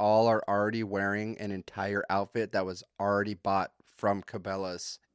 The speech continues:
in the past. They, every single guy only looks like that. You know? It's always flannel and jeans, okay? And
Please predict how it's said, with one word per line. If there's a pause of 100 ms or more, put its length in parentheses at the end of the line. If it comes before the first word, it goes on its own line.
in
the
past. (320)
They, (840)
every
single
guy (100)
only
looks
like
that. (960)
You
know? (440)
It's (100)
always
flannel (140)
and
jeans, (340)
okay? (480)
And